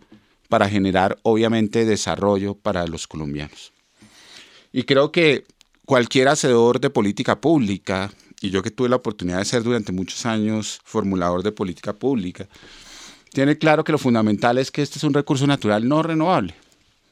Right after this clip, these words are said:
que no es eterno y que se va extinguiendo en el tiempo y, y que si bien nuestra naturaleza nos dado la,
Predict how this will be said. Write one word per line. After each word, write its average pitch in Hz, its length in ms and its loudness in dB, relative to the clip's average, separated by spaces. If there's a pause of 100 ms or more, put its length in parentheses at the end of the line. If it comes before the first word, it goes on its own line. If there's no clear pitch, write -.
(720)
que 127 160 2
no 131 260 4
es 147 520 0 (160)
eterno 139 580 2
y 135 60 -2
que 117 200 -4
se 104 140 -4
va 98 180 4
extinguiendo 123 540 0
en 120 80 0
el 104 120 0
tiempo 104 420 -2
y, 117 100 -6 (560)
y 123 100 -4
que 127 140 0
si 117 140 0
bien 120 240 4
nuestra 147 320 0
naturaleza 117 720 0
nos 98 200 0
dado 101 280 2
la, 120 180 -2